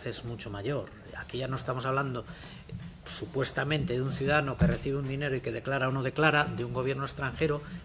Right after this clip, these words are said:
por más que sea, eh, dirigente de un partido político, sino que estaríamos hablando de la financiación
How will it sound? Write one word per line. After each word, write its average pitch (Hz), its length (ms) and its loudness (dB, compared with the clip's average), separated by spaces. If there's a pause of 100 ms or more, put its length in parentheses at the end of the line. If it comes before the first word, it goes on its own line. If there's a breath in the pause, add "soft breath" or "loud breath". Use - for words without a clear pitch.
(120)
por 101 160 -4
más 135 280 4
que 127 120 -2
sea, 123 340 2 (400 loud breath)
eh, 113 500 0
dirigente 123 440 0
de 123 60 0
un 120 60 -4
partido 131 300 0
político, 135 440 -2
sino 127 220 -4
que - 60 -8
estaríamos 131 440 -2
hablando 143 340 4
de 120 80 0
la 120 100 2
financiación 117 800 2